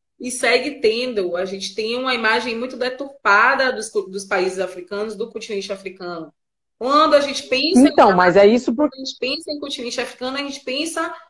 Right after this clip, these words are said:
Speaker 1: em miserabilidade automaticamente. Então, a gente
Speaker 2: Pobreza.
Speaker 1: precisa
Speaker 2: Isso.
Speaker 1: descolonizar esse pensamento, né? A gente precisa desconstruir isso.
Speaker 2: É. Porque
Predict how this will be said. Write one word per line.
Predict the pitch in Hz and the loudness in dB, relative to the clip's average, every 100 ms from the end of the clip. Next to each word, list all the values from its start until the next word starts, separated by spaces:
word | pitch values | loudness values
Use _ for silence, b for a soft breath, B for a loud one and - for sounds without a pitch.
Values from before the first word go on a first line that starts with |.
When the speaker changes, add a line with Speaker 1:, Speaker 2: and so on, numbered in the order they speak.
| _ - | _ -6
Speaker 1:
em | 302 | -2
miserabilidade | 302 302 285 277 285 285 226 220 240 | 0 2 2 2 0 -2 -2 0 0
automaticamente. | 247 247 247 240 233 196 - 202 202 196 185 _ _ _ - | -4 -4 -6 -4 -6 -10 -10 -10 -8 -10 -16 _ _ _ -20
Então, | 180 190 | -10 -4
a | 214 | 6
gente | 240 | 8
Speaker 2:
Pobreza. | 262 269 302 233 156 - - - _ _ | 10 10 10 6 2 -8 -16 -18 _ _
Speaker 1:
precisa | - 285 349 | 0 2 2
Speaker 2:
Isso. | - | 2
Speaker 1:
descolonizar | 320 - 277 254 226 208 196 | -2 0 -4 -4 -2 0 0
esse | 190 | 0
pensamento, | - 190 196 175 170 156 - | -4 -10 -10 -12 -14 -16 -18
né? | 175 214 | -20 -18
A | 190 | -18
gente | 180 - | -18 -14
precisa | 208 220 247 | -10 -2 -2
desconstruir | 277 294 269 285 - 233 196 180 - | -2 -8 -10 -12 -10 -8 -6 -8 -12
isso. | - - _ | -16 -20 _
Speaker 2:
É. | 185 175 180 - - _ _ _ _ _ _ _ _ _ _ _ _ | 2 4 4 0 -12 _ _ _ _ _ _ _ _ _ _ _ _
Porque | 254 269 277 262 - | 4 6 8 8 6